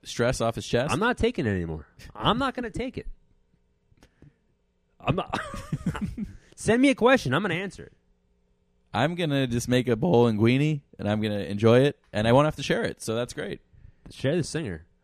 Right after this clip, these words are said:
Speaker 2: I'll be Cher's son. You got
Speaker 1: Uh,
Speaker 2: anything to plug?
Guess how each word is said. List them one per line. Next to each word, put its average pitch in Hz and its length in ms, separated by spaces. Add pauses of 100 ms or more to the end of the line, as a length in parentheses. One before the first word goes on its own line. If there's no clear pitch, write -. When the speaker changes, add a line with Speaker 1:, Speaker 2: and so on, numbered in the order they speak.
(640)
Speaker 2:
I'll 107 80
be 143 180 (440)
Cher's 123 320
son. 104 280 (1500)
You 107 80
got - 0
Speaker 1:
Uh, - 60
Speaker 2:
anything 95 100
to 101 60
plug? 135 220